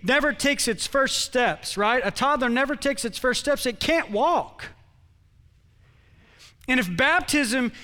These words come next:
is given as an instruction in this commission that we have to walk alongside people and teach them how to walk in obedience, that there comes a place where you will be baptized, baptized to identify with the death, burial, and resurrection of Jesus Christ,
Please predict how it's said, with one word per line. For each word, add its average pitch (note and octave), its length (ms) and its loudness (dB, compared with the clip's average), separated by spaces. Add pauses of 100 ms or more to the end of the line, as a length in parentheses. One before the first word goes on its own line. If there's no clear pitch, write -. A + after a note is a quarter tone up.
(140)
is A3+ 180 2
given C#4+ 340 2
as A#3+ 220 2
an A3+ 80 0
instruction C#4+ 640 0
in A#3 100 2
this A3 180 0
commission A3 640 0 (280)
that A#3 200 2
we D#4 300 2
have C#4+ 220 2
to B3 100 0
walk C4+ 300 2
alongside B3 580 0
people C4 380 0
and G#3 120 0
teach D#4+ 320 0
them B3+ 140 0
how A#3+ 140 2
to A3 80 2
walk B3+ 440 0
in B3 80 0
obedience, A3 720 0 (300)
that A#3+ 160 0
there D4+ 140 2
comes D4 380 0
a C#4 100 0
place C#4+ 480 2
where A#3 100 2
you C4+ 140 0
will C4 80 0
be A3 180 2
baptized, G#3+ 800 2 (220)
baptized B3+ 640 2
to C4 100 2
identify B3 540 2
with G#3 160 0
the G#3 100 0
death, C4+ 380 0
burial, C4+ 260 2
and A#3 80 0
resurrection A#3+ 560 0
of G#3+ 100 -2
Jesus G#3 360 -2
Christ, C#4 340 0